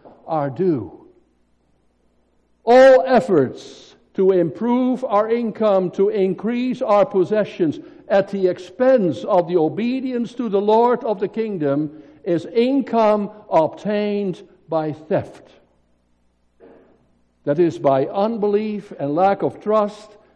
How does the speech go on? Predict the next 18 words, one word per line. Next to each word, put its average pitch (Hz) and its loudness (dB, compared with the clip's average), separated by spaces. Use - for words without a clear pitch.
that 156 -4
he 175 -6
will 208 0
add 160 0
these 127 -8
things 120 -8
to 120 -8
us. 92 -10
Now, 131 -8
that's 262 0
living 233 -2
concretely 220 -2
from 180 2
the 143 -2
promises 202 -4
of 165 -6
the 147 -8
gospel. 127 -8